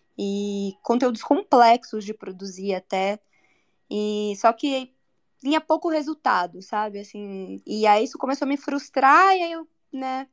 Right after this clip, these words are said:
continuei mantendo nessas plataformas, nunca parei de produzir, mas diminuí um pouco a complexidade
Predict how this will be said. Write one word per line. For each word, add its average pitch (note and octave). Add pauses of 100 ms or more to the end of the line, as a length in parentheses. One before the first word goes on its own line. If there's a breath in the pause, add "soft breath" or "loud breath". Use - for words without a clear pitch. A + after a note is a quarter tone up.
(440)
continuei C#4
mantendo C4+
nessas A3
plataformas, G#3
nunca G#3+
parei G#3+
de A3
produzir, G3+
mas A3
diminuí A#3+
um C4
pouco A3+ (380)
a A3
complexidade B3